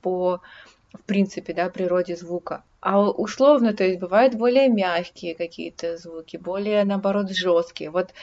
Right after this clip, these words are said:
опять же, кинематограф, например, для нас диктует определенные какие-то правила, которые уже сейчас, э, настолько мы к ним привыкли, что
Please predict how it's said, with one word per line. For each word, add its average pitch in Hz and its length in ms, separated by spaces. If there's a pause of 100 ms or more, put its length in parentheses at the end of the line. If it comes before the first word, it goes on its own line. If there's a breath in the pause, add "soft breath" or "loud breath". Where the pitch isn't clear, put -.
(240 loud breath)
опять 196 380
же, 185 180 (340 loud breath)
кинематограф, 208 720
например, 190 480
для 180 140
нас 185 220
диктует 190 480
определенные 180 760
какие-то 180 540
правила, 202 520
которые 185 480
уже 180 220
сейчас, 196 460 (840 soft breath)
э, 262 40 (220)
настолько 247 440
мы 214 120
к - 100
ним 208 160
привыкли, 208 600 (240 loud breath)
что 202 500